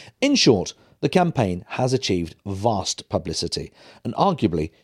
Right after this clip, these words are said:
generated more coverage of L G B T plus issues than ten thousand pounds could buy. But the stunt has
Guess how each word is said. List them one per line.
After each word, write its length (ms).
generated 500
more 180
coverage 460
of 240
L 220
G 260
B 240
T 300
plus 400
issues 460
than 160
ten 320
thousand 400
pounds 280
could 200
buy. 320
But 100
the 80
stunt 480
has 180